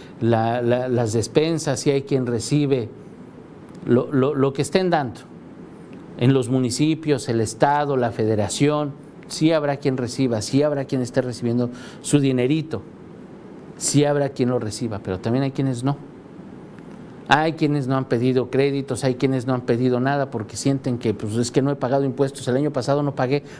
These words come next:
porque no tenía dinero. Y créame que esa situación es de muchas personas, muchas. Y esas personas que dicen, "Es que no pagué el año pasado, debo dos meses de declaraciones", debo tres meses de declaraciones,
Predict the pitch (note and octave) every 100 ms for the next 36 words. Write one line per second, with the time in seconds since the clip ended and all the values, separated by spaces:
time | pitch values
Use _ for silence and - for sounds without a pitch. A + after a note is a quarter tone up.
0 | - - A#2 A#2+ C#3 D3 D3 D3 D3 D3+
1 | A#2+ - - - - - - A#2+ D3+ D#3+
2 | D#3 D#3 D3+ C3 B2 G#2+ C#3+ D3 C#3 D#3
3 | G#3 A3 E3+ A2 G2+ E2+ F#2 F#2+ B2+ G3+
4 | B3 - G#2+ - - - - - - -
5 | - F#3 A#3 G#3+ F3+ F3 F3+ E3 E3 -
6 | - - - - - - - A2+ C3 D3
7 | D3 D3 E3 D3 C#3+ D3+ D3+ D#3 D3+ D3
8 | C#3+ A#2+ D3 D#3 D3+ D#3 A#2+ A#2+ C#3+ C#3
9 | C3+ C3 C#3 C#3+ B2 B2 B2 B2 B2 C3
10 | D3+ D3 D#3 - - - - - - C3
11 | C#3 C3+ C#3 B2+ C#3+ C3+ B2+ B2 A#2+ A#2+
12 | A#2+ A2+ D3 C#3+ D3 C#3+